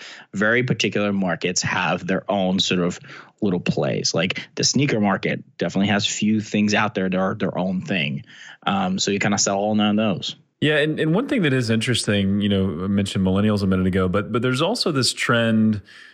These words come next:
Speaker 2: So, you know, obviously Amazon's just grabbing up market share left and right, but there's also a trend to, you know, kind of this craftsmanship model, you know, from, from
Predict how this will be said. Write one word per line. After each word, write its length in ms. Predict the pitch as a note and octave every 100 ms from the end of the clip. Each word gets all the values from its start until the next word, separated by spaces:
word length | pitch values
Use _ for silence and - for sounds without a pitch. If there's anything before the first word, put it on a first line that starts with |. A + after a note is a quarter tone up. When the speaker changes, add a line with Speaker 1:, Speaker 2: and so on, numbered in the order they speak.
| _
Speaker 2:
So, 380 | - - A2+ A2
you 120 | G#2+
know, 80 | G#2+
obviously 340 | G#2+ G2+ G#2+
Amazon's 720 | G2+ G2+ G2 F#2+ G2 F#2 - - -
just 180 | - - -
grabbing 380 | - - G2+ G2
up 60 | G2
market 300 | F#2+ F#2+ -
share 180 | G#2
left 240 | F#2 F#2 -
and 120 | F2+
right, 320 | G2+ G2 G2
but 100 | -
there's 140 | C#3 G#3+
also 240 | D4+ -
a 40 |
trend 540 | G#2 - G#2+ G2+ G2 F#2+ - - - _ - - -
to, 920 | - A2+ G#2+ G#2 G2+ G2+ G2+ A2 - _
you 260 | - - G#2+
know, 60 | G2+
kind 180 | C3+
of 60 | G2+
this 140 | G2
craftsmanship 840 | - - F#2+ G2+ - G#2+ G2+ A2+ G2
model, 800 | G#2 F#2+ F#2+ G2 F#2+ F#2+ F#2+ F#2+
you 80 |
know, 140 | F#2 F#2
from, 340 | - F#2+ F2+
from 380 | F2+ F#2+ F2+ F2